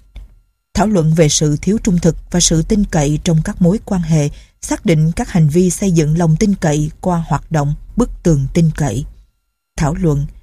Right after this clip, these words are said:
Gạch nhỏ, bạn cảm thấy thế nào khi thủ trưởng của bạn nói rằng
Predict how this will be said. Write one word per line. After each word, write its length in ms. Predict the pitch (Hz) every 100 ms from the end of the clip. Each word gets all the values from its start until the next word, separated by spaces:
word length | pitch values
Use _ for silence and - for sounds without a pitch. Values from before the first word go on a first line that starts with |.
| _ _ _ _ _ _ _ _ _ _ _ _ _ _ _ _ _ _ _ -
Gạch 260 | 170 247 -
nhỏ, 320 | 165 - 196 - - _ -
bạn 140 | 180
cảm 160 | 196 202
thấy 180 | 226 254
thế 140 | 311
nào 240 | 294 202 175
khi 240 | - 220
thủ 200 | - 170
trưởng 240 | - 180
của 120 | 202 202
bạn 240 | 165 156
nói 140 | 180 240
rằng 280 | 190 160